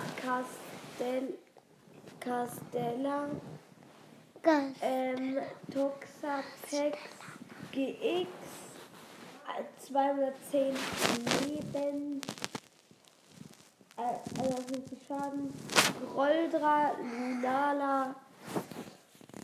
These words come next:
Speaker 1: einundsechzig Leben, einhundertdreißig Schaden,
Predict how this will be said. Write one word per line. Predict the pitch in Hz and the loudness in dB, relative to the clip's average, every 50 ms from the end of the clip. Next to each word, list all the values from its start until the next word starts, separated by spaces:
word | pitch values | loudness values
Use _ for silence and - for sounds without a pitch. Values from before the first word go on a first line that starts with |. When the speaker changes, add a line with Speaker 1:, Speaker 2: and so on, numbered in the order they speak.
| - - - | -14 -2 4
Speaker 1:
einundsechzig | - 247 262 254 254 247 240 214 - - 262 269 269 269 269 - - - - 285 262 - - | 6 6 8 8 6 4 2 0 0 4 6 6 6 4 2 -2 -6 -6 -4 -2 -2 -2 0
Leben, | 254 262 262 269 277 285 285 247 277 285 285 277 269 277 - - - | 2 2 2 2 2 0 0 0 2 2 2 2 2 -2 -4 -4 2
einhundertdreißig | 220 233 247 254 262 262 254 240 240 - - - 254 226 226 220 214 220 233 226 233 247 240 - - 247 240 240 240 - - - - | 2 4 4 4 4 4 4 2 0 -4 -6 -6 -6 -4 -4 -4 2 6 8 8 8 6 4 2 2 2 2 0 0 -4 -6 -8 -8
Schaden, | - - - - - - 254 233 247 254 269 285 277 302 320 330 339 349 349 381 | -6 -6 -4 -4 0 6 8 10 12 12 12 12 10 8 8 10 10 10 8 4